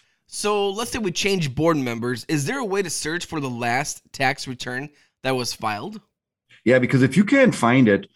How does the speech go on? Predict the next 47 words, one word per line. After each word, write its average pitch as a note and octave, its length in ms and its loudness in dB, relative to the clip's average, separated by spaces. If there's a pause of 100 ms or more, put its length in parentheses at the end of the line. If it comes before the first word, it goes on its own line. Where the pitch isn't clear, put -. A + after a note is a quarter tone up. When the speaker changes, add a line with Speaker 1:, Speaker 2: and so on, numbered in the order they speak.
(140)
Speaker 2:
what F#3 180 6
you A#3+ 80 4
can F#3+ 160 4
do E3 200 8
is A#2 120 4
you D#3 80 6
can F#3 240 4
go D#3 420 4 (200)
right D3+ 200 4
to F#3+ 100 2
the F#3 140 6
I C#3+ 140 4
R D#3 100 6
S D3 140 0
website B2 600 4 (200)
and B2 140 4
try D3+ 240 2
to E3+ 80 4
file C3+ 440 4
that A#2+ 300 4
Form B2+ 240 6
nine A#2+ 220 6
ninety B2 360 6
N B2 160 6
and A2 120 6
see C#3+ 80 6
if C#3 100 4
it C3 120 2
works. - 480 0 (440)
Otherwise, G3 420 6
there's C#3+ 140 6
a D3 80 6
lot F3+ 220 4
of F3 160 2
other C#3+ 200 8
organizations A#2 1120 6 (140)
and C3 240 8
websites C3+ 640 4
that A#2+ 100 6
allow A2 280 6
you C3 120 6
to A2+ 100 4
do A2+ 200 4
this. F#3 260 4
One F#3+ 180 6
is G#3 220 4 (220)
guidestar C#3+ 1040 2